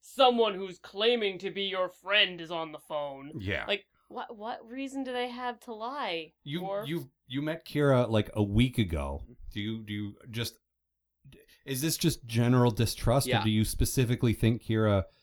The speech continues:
Speaker 2: has a reason to, to associate with people that would, like, lie like that?
Speaker 1: Or,
Speaker 3: You're
Speaker 1: or does Worf just not believe in friendship?
Speaker 3: Ter-, your
Speaker 2: We have
Speaker 3: terrorist
Speaker 2: friends on the Enterprise.
Speaker 3: Yeah. Your terrorist friend is on the line.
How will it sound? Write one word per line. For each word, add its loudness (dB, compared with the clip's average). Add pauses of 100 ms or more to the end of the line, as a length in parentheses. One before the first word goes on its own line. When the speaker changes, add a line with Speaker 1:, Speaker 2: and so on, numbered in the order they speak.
(140)
Speaker 2:
has -2
a 0
reason 2
to, -2
to 0
associate -2
with -4
people -8
that -12
would, -12
like, -14
lie -10
like -14
that? -18
Speaker 1:
Or, 0
Speaker 3:
You're -2
Speaker 1:
or -4 (100)
does -10
Worf -6
just -10
not -6
believe -4
in -10 (120)
friendship? -8 (340)
Speaker 3:
Ter-, 2
your -2
Speaker 2:
We -6
have -16
Speaker 3:
terrorist 4
Speaker 2:
friends 4
on 6
the 6
Enterprise. -2
Speaker 3:
Yeah. 2 (460)
Your 2
terrorist 8
friend 2
is -2
on -2
the -6
line. -4